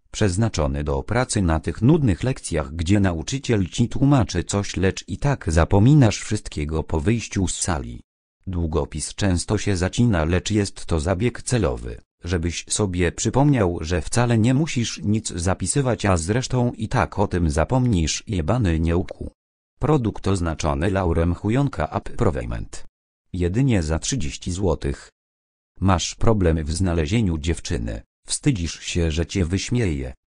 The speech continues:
czy po prostu chcesz chociaż raz użyć swojego patyka? Oto produkt dla ciebie.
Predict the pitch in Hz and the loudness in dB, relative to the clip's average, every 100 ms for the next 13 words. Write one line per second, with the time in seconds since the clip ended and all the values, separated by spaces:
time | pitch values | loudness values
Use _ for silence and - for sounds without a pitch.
0 | - 110 - 85 98 95 - 80 - - | -4 -2 -2 -2 0 -2 -2 -6 -4 -2
1 | 82 - - 101 92 - 113 120 - 107 | -2 -4 -4 0 0 0 -2 0 0 0
2 | 87 - - - 90 80 73 78 80 - | 0 -6 -10 -4 -2 -2 -2 -2 -2 -4
3 | 82 67 64 _ _ _ _ - 156 156 | -6 -6 -12 _ _ _ _ 0 0 2
4 | 139 - 98 85 78 - 80 78 73 - | -2 2 0 0 -6 -6 -4 -2 -4 -4
5 | 60 60 55 | -6 -8 -10